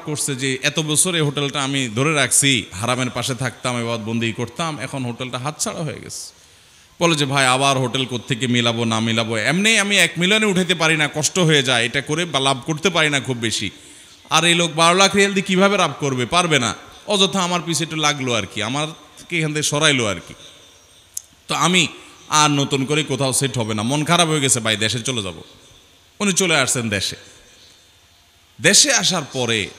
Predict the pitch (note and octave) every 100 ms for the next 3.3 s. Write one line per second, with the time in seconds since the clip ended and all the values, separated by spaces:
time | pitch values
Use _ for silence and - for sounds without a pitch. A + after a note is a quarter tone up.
0 | - G#3+ G#3+ E3+ D#3+ D#3 D#3 D3+ C#3 C3
1 | B2+ B2 G#2 B2 B2+ A#2+ F2 - - -
2 | - C3+ C#3 B2+ B2 - B2+ A#2+ A#2 A#2+
3 | A2+ A#2 G#2